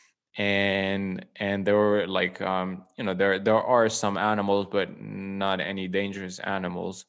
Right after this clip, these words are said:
Um, there were, uh, a lot of horses, like, wild horses as well. So it was just beautiful. The scenery, the,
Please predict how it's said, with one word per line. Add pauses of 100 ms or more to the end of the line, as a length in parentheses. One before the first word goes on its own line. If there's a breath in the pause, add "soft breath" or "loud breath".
(440 soft breath)
Um,
there
were,
uh,
a
lot
of
horses,
like,
wild
horses
as
well.
So
it
was
just
beautiful.
The
scenery,
the,